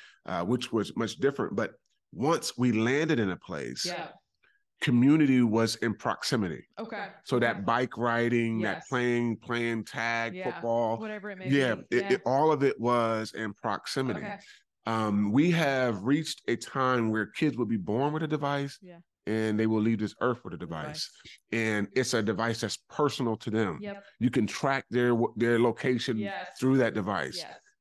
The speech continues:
Speaker 1: And so because of that, we have, we are now seeing, um, I believe it was the Nielsen report,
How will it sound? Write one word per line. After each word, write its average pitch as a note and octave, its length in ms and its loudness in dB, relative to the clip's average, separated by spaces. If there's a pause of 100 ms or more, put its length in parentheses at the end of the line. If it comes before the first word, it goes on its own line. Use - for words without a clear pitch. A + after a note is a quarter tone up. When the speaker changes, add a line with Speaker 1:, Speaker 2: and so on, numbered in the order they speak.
(100)
Speaker 1:
And B2+ 100 2
so C3 160 2
because F3 420 0
of C3+ 120 0
that, G2+ 320 -2 (580)
we B2+ 260 4
have, C#3 300 0
we B2+ 140 2
are A#2 60 2
now C3+ 420 0
seeing, F#2 840 -6
um, F2+ 480 -2
I F#2+ 120 -4 (140)
believe G#2+ 260 2
it A2 40 0
was G2+ 160 0
the F2+ 100 -4
Nielsen G2 640 0
report, F2 500 -4